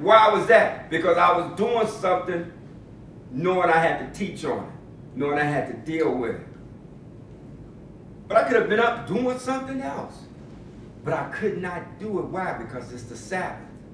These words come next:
So I refrain myself from doing things on God's holy day. But that might not be your natural inclination. Your natural inclination, I had talked to my wife earlier. I said, "We gonna make some popcorn."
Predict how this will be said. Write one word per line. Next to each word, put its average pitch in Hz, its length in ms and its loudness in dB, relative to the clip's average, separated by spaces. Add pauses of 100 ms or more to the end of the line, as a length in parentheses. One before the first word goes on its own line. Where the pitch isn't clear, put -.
(360)
So 170 120 0
I 175 60 8
refrain 208 680 -2
myself 160 460 -4
from 139 140 -6
doing 143 420 -4 (360)
things 151 280 -2
on 123 180 -6
God's 107 440 -6 (520)
holy 143 260 2
day. 104 280 -6 (1120)
But - 100 -8
that 175 200 6
might 208 180 2
not 196 180 2
be 214 60 -4
your 208 200 4
natural 175 460 4
inclination. 185 760 -4 (1080)
Your 233 160 10
natural 233 360 8
inclination, 240 680 4 (160)
I - 140 8
had 247 120 8
talked 240 220 8
to - 60 0
my 254 120 4
wife 247 320 6
earlier. 254 360 6
I 240 160 10
said, 240 360 4
"We 240 100 -8
gonna 202 260 -2 (500)
make 247 180 4
some 220 180 2
popcorn." 247 580 6